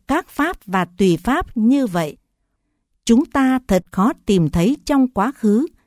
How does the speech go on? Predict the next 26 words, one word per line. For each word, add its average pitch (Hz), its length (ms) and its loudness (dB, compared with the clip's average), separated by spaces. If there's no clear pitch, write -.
cũng 262 220 2
như 285 180 2
trong 269 320 0
hiện 180 360 -2
tại, 170 320 -4
trừ 185 280 2
Thế 202 200 -2
Tôn. 233 260 0
Thế 240 220 2
Tôn 269 360 2
đã 226 200 0
vượt 208 240 0
khỏi 180 280 0
nghi 269 280 2
ngờ, 180 380 2
diệt 214 260 0
trừ 190 280 2
do 285 320 -2
dự, 190 360 -2
được 214 380 0
thỏa 180 180 2
mãn 190 380 0
về 196 220 2
tâm 269 360 2
nguyện 190 240 2
và 175 280 -2